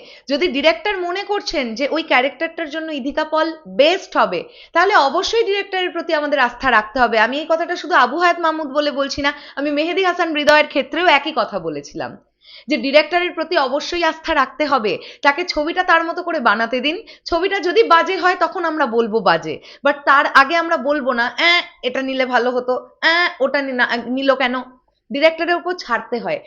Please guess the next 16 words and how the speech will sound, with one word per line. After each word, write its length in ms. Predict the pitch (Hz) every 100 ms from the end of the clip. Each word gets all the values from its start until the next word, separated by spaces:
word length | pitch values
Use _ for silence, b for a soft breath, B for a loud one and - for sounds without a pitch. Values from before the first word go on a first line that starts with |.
| B _
কারণ 240 | 294 339
তিনি 240 | - 311 370
তো 120 | 392
ছবিটাকে 460 | - 330 349 339 247
দেখছেন 540 | 190 277 254 - 196
না, 300 | 208 254 151
তার 160 | 202 220
কাছে 220 | 262 294
ভিজুয়ালটা 600 | 214 226 226 285 294 269
রেডি 360 | 185 190 208 247
আছে, 220 | 190 196
তিনি 200 | 226 233
কিভাবে 360 | 240 226 247 240
দেখাতে 380 | 196 - 214
চাইছেন 400 | 202 156 165 156
ছবিটা, 420 | 156 151 139 -